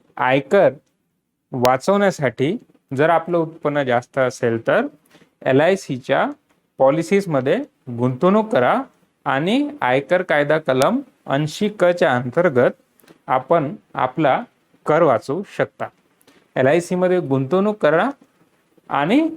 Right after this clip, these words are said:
जबाबदार बना. योग्य पॉलिसीची माहिती मिळवण्यासाठी आम्हाला आजच थेट संपर्क साधा. आमचा संपर्क क्रमांक आहे पंच्याण्णव पंच्याण्णव एकोणवीस एकोणवीस चौदा.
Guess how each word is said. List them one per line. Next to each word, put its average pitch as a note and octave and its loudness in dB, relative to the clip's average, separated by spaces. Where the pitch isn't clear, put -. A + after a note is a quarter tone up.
जबाबदार C3 2
बना. G#2+ -8
योग्य F3+ 2
पॉलिसीची E3 0
माहिती C#3+ -2
मिळवण्यासाठी C#3+ -2
आम्हाला C#3+ 2
आजच C3+ -2
थेट D#3 2
संपर्क D3+ -2
साधा. C3+ 0
आमचा C3+ -2
संपर्क C#3+ -2
क्रमांक B2 -2
आहे A#2+ 0
पंच्याण्णव C#3 -2
पंच्याण्णव A#2+ 0
एकोणवीस F#3 0
एकोणवीस C#3+ 0
चौदा. G#2+ 0